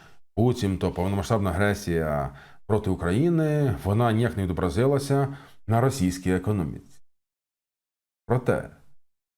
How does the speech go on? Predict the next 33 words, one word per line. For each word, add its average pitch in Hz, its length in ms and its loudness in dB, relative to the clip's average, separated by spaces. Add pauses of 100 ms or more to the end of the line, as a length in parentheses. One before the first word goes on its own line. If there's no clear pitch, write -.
цей 147 100 4
же 113 100 0
час, 180 480 0
на 104 200 2
тлі 135 180 2
таких 101 340 0
заяв 98 500 0
президента 92 500 -2
Р 98 80 2
Ф, 175 180 0 (920)
з'явилися 120 540 2
заяви 101 560 2
від 104 240 0
російських 98 420 0
економістів, 120 640 -2 (440)
і 127 80 -4
кажуть 156 380 0
прямо 143 340 2
про 131 200 2
те, 180 280 2
що 139 500 0 (360)
ресурсів 131 580 2
у 123 60 4
Москви 117 500 2
залишилося 104 680 2
небагато. 95 500 -2 (1200)
Зокрема, 202 380 2
є 151 220 2
заява 123 680 2
від 117 140 0
російського 127 400 0
економіста 113 840 2
Ширяєва, 87 720 0